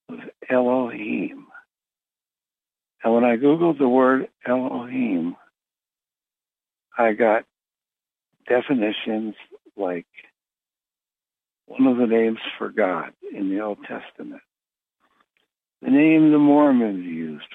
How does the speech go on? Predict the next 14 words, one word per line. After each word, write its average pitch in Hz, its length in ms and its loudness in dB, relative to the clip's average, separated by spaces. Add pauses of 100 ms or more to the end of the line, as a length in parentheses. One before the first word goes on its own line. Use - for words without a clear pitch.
for 76 120 -14
God. 78 380 -18 (1500)
And 135 180 -4
I 139 160 -2
asked 160 480 -8
them, 95 360 -8 (420)
"Are 120 100 -8
you 143 180 -6
the 147 140 -16 (100)
same 147 360 -6
Elohim?" 139 760 -8 (1120)
And 127 140 -4
they 151 160 -2 (100)
said 113 340 -2